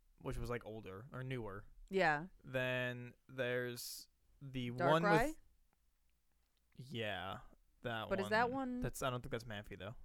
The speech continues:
Speaker 1: I think Manphy's his own thing.
Speaker 2: No, I, I know, but
Speaker 1: Oh,
Speaker 2: I,
Speaker 1: yeah.
Speaker 2: I'm saying isn't that
Speaker 1: I think
Speaker 2: one
Speaker 1: Darkrai's
Speaker 2: afterwards?
Speaker 1: one, I think.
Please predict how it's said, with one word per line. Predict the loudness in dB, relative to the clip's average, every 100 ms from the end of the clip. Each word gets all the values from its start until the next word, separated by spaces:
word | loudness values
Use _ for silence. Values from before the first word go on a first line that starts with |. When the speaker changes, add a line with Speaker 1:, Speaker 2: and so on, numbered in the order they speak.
| -6
Speaker 1:
I |
think | -2 -2
Manphy's | -4 -6 -10
his | -8
own | -8 -8
thing. | -10 -12 -10
Speaker 2:
No, | 0 2
I, | 2 0 -6 -4
I | -2
know, | -2 0
but | 2
Speaker 1:
Oh, | 2
Speaker 2:
I, | 2
Speaker 1:
yeah. | 0
Speaker 2:
I'm | 0
saying | 0 -2
isn't | -4 -6 -12 -14 -20 -8
that | 0 4
Speaker 1:
I |
think | 6 6
Speaker 2:
one | 4
Speaker 1:
Darkrai's | 6 4
Speaker 2:
afterwards? | 4
Speaker 1:
one, | 2 -2
I | -4 -2
think. | -2 0 -2 -6